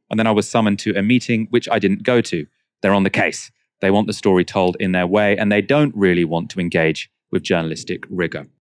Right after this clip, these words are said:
Riley also described Palace spin doctors as, quote, "freaking out whenever a journalist tries to doorstep a royal." On what Riley wants instead, he said this, "Topics such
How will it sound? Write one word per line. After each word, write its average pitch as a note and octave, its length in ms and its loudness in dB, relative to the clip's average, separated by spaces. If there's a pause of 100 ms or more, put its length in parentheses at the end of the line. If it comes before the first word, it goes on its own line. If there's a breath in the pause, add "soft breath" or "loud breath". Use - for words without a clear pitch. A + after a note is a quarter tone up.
(240)
Riley A2+ 260 2
also A2+ 220 0
described - 420 -2
Palace G2 240 -4
spin G2 200 -6
doctors F#2+ 360 -6
as, F#2 200 -6
quote, - 320 0
"freaking D3+ 420 0
out D3+ 300 0 (320)
whenever F#2+ 300 0
a F2 40 2
journalist F2+ 440 -2
tries F#2 280 -2
to G2+ 100 -8
doorstep E2+ 540 -4
a G2+ 80 -2
royal." F2 380 0 (580)
On B2+ 140 2
what E3 200 2
Riley A#2+ 300 4
wants A2+ 320 0
instead, C3 520 0
he G#2+ 160 -4
said F#2 360 -2 (120)
this, C#3 560 0 (420)
"Topics - 640 -2
such - 400 -4